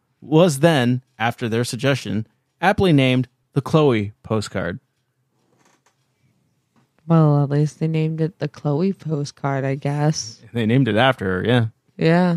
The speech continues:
Speaker 2: I mean,
Speaker 1: Some recognition after death.
Speaker 2: s-, I guess. I guess. I don't know. There's this, this one just, there's some-, something seems so wrong about that.
Speaker 1: It, it does.
Speaker 2: It really,
Speaker 1: It
Speaker 2: I just,
Speaker 1: does.
Speaker 2: here's just, here's the postcard of one of our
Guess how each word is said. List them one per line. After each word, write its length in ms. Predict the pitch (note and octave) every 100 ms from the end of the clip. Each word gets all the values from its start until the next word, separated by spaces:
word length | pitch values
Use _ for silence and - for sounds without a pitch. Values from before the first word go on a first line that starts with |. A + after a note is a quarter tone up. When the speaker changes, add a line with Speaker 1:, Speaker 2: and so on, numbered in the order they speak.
| E3+
Speaker 2:
I 140 | - D#3+
mean, 540 | D#3+ D#3+ D3+ D#3 D3+ _ _ -
Speaker 1:
Some 220 | - C3
recognition 640 | B2 A#2 A#2 A2 G#2+ A2 A2
after 200 | G#2 -
death. 260 | G#2+ A2 -
Speaker 2:
s-, 180 | E3 -
I 140 | D#3+
guess. 800 | E3 C#3+ D3 E3+ C#3+ D#3+ - - _ -
I 120 | C#3+
guess. 420 | D3+ C3+ C#3+ B2
I 100 | -
don't 140 | D#3 E3
know. 120 | D#3+
There's 200 | C#3 D3
this, 300 | D#3 D#3 - -
this 260 | D#3 E3
one 200 | F3+ F3
just, 260 | D#3+ D3+ -
there's 180 | D#3+ D3+
some-, 280 | - F3 -
something 320 | G#3 F3+ F3
seems 280 | F3 D#3+ -
so 180 | G3
wrong 320 | E3 D3 C#3 C3+
about 280 | B2+ C3
that. 360 | D3 C3 C3 - _ _ _ _ _
Speaker 1:
It, 100 | C#4 - F3+ _ -
it 160 | B3 _ _
does. 480 | - A#2 F#2+ E2+ F2
Speaker 2:
It 180 | A#3 C4
really, 280 | C4+ D4 A#3
Speaker 1:
It 40 |
Speaker 2:
I 80 | G#3+
just, 240 | G#3 A3 A3+
Speaker 1:
does. 240 | G#3+ -
Speaker 2:
here's 260 | B3+ A#3+ -
just, 220 | A3 - _ _ _ _
here's 240 | - D#4+
the 120 | - F#3
postcard 600 | F3 F3 F#3+ - D3 C#3+
of 120 | D3+
one 160 | E3+ F3
of 100 | D#3
our 200 | C#3+